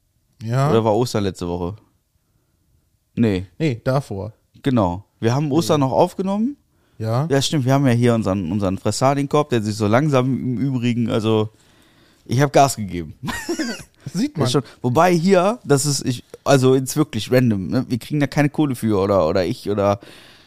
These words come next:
Speaker 2: irgendwer oder so, ne?
Speaker 1: Ja.
Speaker 2: Softcake hier.
Speaker 1: Ja.
Speaker 2: Ähm,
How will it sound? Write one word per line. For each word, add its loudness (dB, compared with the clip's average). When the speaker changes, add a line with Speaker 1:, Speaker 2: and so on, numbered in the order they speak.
Speaker 2:
irgendwer 2
oder 0
so, -4
ne? 0
Speaker 1:
Ja. -10
Speaker 2:
Softcake 0
hier. 2
Speaker 1:
Ja. 4
Speaker 2:
Ähm, 0